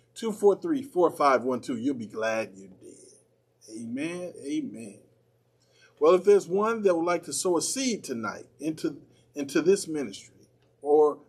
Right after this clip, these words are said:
members pay your tithes, your offering, give your first fruit offering, it's on the screen on ways to give. You can give by Givelify, by PayPal, or go to our, our website, victory word church dot org, hit the giving button,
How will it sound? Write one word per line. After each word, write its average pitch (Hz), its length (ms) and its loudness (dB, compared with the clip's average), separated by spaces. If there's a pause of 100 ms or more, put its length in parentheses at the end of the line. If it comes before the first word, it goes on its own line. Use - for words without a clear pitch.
members 151 400 2
pay - 200 -4
your 143 220 0
tithes, 143 600 0
your 107 180 -12
offering, - 520 -6 (420)
give 139 220 -4
your 127 100 0
first 147 380 -4
fruit 180 400 -8
offering, 107 420 -12 (1080)
it's 123 200 -4
on 175 160 6
the 160 100 0
screen 170 440 0
on 135 200 2
ways 147 320 4
to 143 100 -10
give. 127 460 -12 (720)
You 131 80 -18
can 123 180 -6
give 143 240 2
by 98 180 -2
Givelify, 160 960 -2 (440)
by 104 180 -6
PayPal, 156 1000 0 (240)
or 107 80 -20
go 139 160 2
to 135 240 0
our, 123 280 2
our 120 200 0
website, 147 720 -2 (460)
victory 143 280 -4
word 147 500 2
church 156 380 -2
dot 139 220 -2
org, 143 440 2
hit - 220 -14
the 117 60 -18
giving 135 380 -6
button, 139 400 -6